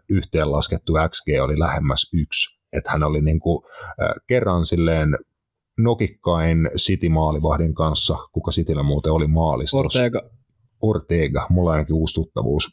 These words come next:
Speaker 1: ylipäätään, mut joo, äh, oli nokikkain hänen kanssaan, kun oli, niinku, hitohienosti laittanut kovas vauhdissa pitkän kuljetuksen jälkeen City-pakit vipuu, niin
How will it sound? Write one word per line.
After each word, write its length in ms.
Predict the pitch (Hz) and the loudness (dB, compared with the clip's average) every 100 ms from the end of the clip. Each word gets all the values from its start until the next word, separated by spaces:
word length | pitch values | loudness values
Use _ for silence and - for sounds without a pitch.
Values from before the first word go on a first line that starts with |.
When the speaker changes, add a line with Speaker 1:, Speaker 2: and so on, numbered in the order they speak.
| - | -4
Speaker 1:
ylipäätään, 580 | 95 80 80 73 76 73 - - - | -2 0 0 -2 -2 -4 -6 -20 -6
mut 200 | 92 85 87 | -4 -2 0
joo, 280 | 82 76 - _ - | 2 0 -4 _ -2
äh, 60 | 90 85 | 0 2
oli 180 | 87 85 | 2 2
nokikkain 560 | 104 104 92 - 78 | 2 0 -4 -2 0
hänen 260 | 82 87 82 | 2 0 0
kanssaan, 220 | 80 76 | 0 0
kun 120 | 80 | 0
oli, 120 | 78 78 | 0 2
niinku, 360 | 80 78 - - | 2 2 0 0
hitohienosti 800 | 123 107 76 71 67 - 80 - 87 | 0 2 2 0 0 -2 0 2 2
laittanut 500 | 85 76 - 80 80 | 4 2 0 -2 -2
kovas 380 | - 101 87 - | 0 0 -2 -2
vauhdissa 520 | 82 82 82 85 - - | 0 0 0 -2 -4 -4
pitkän 360 | 90 - 82 76 | -4 0 0 0
kuljetuksen 580 | 82 80 80 - 80 | 0 0 -2 -2 0
jälkeen 400 | 78 76 - 80 | 0 0 0 -2
City-pakit 720 | 80 101 85 - 71 117 - 80 | 0 -2 -2 -2 -2 -4 -2 -2
vipuu, 540 | 90 - 76 76 - - - - | -2 -2 -2 -2 -4 -14 -10 -2
niin 300 | 82 82 | 0 0